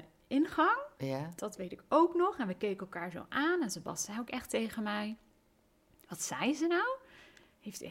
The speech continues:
Speaker 1: heeft Tycho een chromosoomafwijking? Maar hij mist een stukje op chromosoom twaalf, maar wat betekent dat dan?"
Speaker 2: Ja.
Speaker 1: En ja, ja, dat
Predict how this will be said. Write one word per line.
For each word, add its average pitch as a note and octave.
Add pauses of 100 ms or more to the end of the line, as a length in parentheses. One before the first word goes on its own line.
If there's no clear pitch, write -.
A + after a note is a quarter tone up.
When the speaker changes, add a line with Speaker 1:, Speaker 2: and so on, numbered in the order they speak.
(160)
Speaker 1:
heeft G3
Tycho F#3+ (420)
een E3+
chromosoomafwijking? B3+
Maar A#3
hij F3
mist G#3
een F#3+
stukje -
op -
chromosoom E3
twaalf, C4+
maar G3
wat D#3+
betekent B3+
dat B3
dan?" -
Speaker 2:
Ja. F3 (560)
Speaker 1:
En F3+
ja, G#3 (300)
ja, A3
dat B2